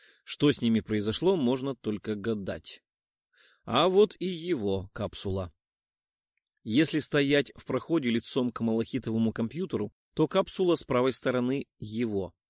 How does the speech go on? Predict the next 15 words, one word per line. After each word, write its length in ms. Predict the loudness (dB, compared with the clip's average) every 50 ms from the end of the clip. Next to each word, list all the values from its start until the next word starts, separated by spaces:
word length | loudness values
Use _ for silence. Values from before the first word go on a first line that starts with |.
| _ _ _ _ _ _ _ -20 -20 -20 _ -2
С 100 | 2 2
этим 300 | 2 4 4 2 4 4
надгробием 840 | 4 2 0 0 -2 2 6 6 6 6 6 4 2 2 -2 -4 _ _ _
связаны 540 | -6 -4 2 2 2 2 2 0 0 0 0
не 160 | -2 -2 0
самые 400 | 2 2 2 2 2 2 0 -2
приятные 400 | -2 -2 -2 -2 -2 -2 -4 -4
воспоминания. 720 | -4 -6 -6 -4 -2 0 0 0 -2 -4 -6 -6 -8 -10 _ _ _ _ _ _ _ _ _ -20 -20 -14 -4
Но 260 | -2 2 2 4 2 2
пусть 400 | 0 0 0 0 0 0 -4 -6
и 60 | -2
поперёк 440 | -2 -2 0 2 2 2 2 2 -4
его 320 | -4 -2 0 0 2 0
воли 300 | 0 2 2 2 2 2
выбор 420 | 0 0 -2 -2 0 -2 -4 -4